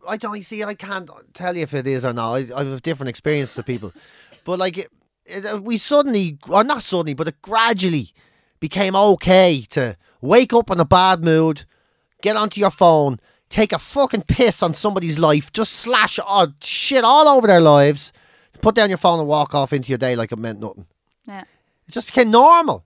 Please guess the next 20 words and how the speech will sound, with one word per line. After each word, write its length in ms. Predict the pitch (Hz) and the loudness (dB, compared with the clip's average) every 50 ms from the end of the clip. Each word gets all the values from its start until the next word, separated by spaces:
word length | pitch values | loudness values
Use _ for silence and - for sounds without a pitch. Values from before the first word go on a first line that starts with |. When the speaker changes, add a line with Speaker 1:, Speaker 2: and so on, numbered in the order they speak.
| _ - | _ -20
Speaker 2:
Yeah. 140 | 208 202 | -20 -20
Speaker 1:
It 60 | - - | -18 -18
just 100 | 240 226 | -18 -8
became 240 | - - 269 269 247 | -4 -2 -2 0 2
normal 380 | 247 269 285 302 302 269 214 | 4 4 6 6 4 2 0
to 100 | 170 175 | -4 -4
just 320 | 156 170 180 - - - - _ _ _ _ _ _ - | -6 -8 -8 -8 -10 -16 -20 _ _ _ _ _ _ 0
open 280 | - 233 254 240 254 240 | 2 2 2 2 0 -2
up 100 | 226 220 | 0 0
your 120 | 208 190 | -2 0
phone 480 | - - 185 180 180 185 185 175 151 - _ _ _ _ _ _ - | 2 4 6 6 6 4 2 0 -4 -10 _ _ _ _ _ _ -10
and 180 | - 139 127 | -8 -8 -8
fucking 640 | - _ - - _ - - 262 220 - 196 156 139 _ _ _ - | -10 _ -20 -20 _ -6 -4 -4 -4 -4 -6 -10 -10 _ _ _ -14
piss 420 | - - - - 302 285 - - 240 | -12 -4 2 2 2 2 2 0 2
all 220 | 208 196 196 196 | 2 4 4 6
over 300 | 185 180 185 175 151 139 | 6 4 4 2 0 -4
someone 320 | - - 139 113 104 90 - _ _ _ _ _ _ _ - | -4 -4 -6 -6 -8 -10 -14 _ _ _ _ _ _ _ -8
and 120 | 120 135 147 | -4 0 2
walk 280 | 156 156 147 139 - | 2 2 2 0 -2
off. 380 | 151 135 127 117 - _ _ | -2 -2 -2 -2 -6 _ _